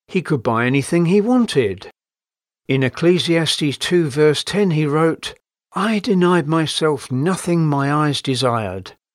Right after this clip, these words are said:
I refused my heart no pleasure." Yet,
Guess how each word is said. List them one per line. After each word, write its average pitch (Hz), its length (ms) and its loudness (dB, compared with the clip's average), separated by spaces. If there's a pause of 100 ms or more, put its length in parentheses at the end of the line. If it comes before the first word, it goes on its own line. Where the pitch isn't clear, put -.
(300)
I 139 140 -2
refused 165 580 -2
my 160 200 2
heart 160 440 -2 (240)
no 107 220 -2
pleasure." 143 600 -2 (680)
Yet, 131 400 -2